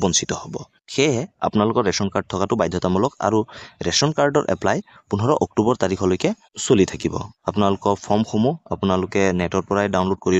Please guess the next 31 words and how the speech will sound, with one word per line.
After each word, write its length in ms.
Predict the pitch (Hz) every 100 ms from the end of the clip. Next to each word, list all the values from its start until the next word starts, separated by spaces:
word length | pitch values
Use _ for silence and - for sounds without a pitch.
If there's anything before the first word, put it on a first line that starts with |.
| 92
লওক 120 | 98 90
বা 60 | 85
আপোনালোকে 440 | - 87 85 - 95 90 -
পঞ্চায়তৰ 400 | 92 98 92 101
পৰাই 160 | 104 104 104
কালেক্ট 220 | 98 -
কৰক, 140 | 127 -
কিন্তু 180 | 139 202 269
ফৰ্মসমূহ 440 | - 120 135 120 147 -
কালেক্ট 240 | 104 117 -
কৰি 140 | 104 214 - 98
আপোনালোক 340 | 104 107 104 - 95
গাঁও 140 | 104 113
পঞ্চায়ত 260 | 147 156 147
বা 60 | 127 98
টাউন 160 | 101 123
কমিটিত 320 | 104 101 135 - -
ফৰ্মসমূহ 400 | 107 104 - 123 -
ফিল 140 | 98 104
আপ 80 | -
কৰি 120 | 113 135
উপযুক্ত 360 | - 104 107 - 107 104 -
নথি 180 | 101 98 107
পত্ৰৰ 260 | 107 107 98
সহ 120 | - 120 170 -
আপোনালোকে 320 | 98 90 135 107
জমা 160 | 95 82
দিব 100 | 82 80
লাগিব। 180 | 78 78 - -
আৰু 100 | 90 -
ফৰ্ম 180 | 101